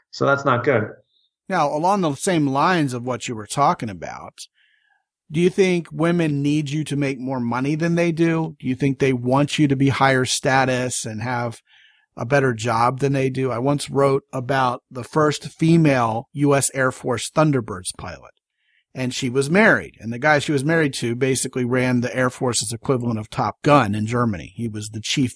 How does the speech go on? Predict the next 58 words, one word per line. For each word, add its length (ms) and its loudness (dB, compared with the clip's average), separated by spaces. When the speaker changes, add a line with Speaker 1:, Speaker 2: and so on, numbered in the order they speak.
Speaker 2:
fighter 260 0
pilot 400 -2
of 80 -6
the 100 -6
whole 180 2
Air 140 4
Force. 460 -8
That 240 2
was 140 2
the 100 -2
kind 280 2
of 60 0
man 240 0
it 120 -8
took 260 -6
to 140 -4
impress 460 -4
her, 360 0
if 140 -8
you're 80 -2
gonna 160 0
use 240 0
the 80 -8
word 220 -4
impress. 600 0
But, 260 2
um, 520 0
do 120 -6
you 80 0
think 260 0
that 220 0
that's 200 0
something 440 0
that's 260 0
pretty 240 0
much 280 0
universal 720 0
with 160 -6
all 220 0
women, 340 -2
and 220 -6
that's 260 -10
why 160 -2
women 380 0
who 240 -2
are 280 -6
high 200 0
status 720 2
and 80 -4
make 220 -2
lots 240 -2
of 80 -2
money 180 -2
have 180 -4
a 60 -8
particularly 640 -2
hard 320 -2
time 360 0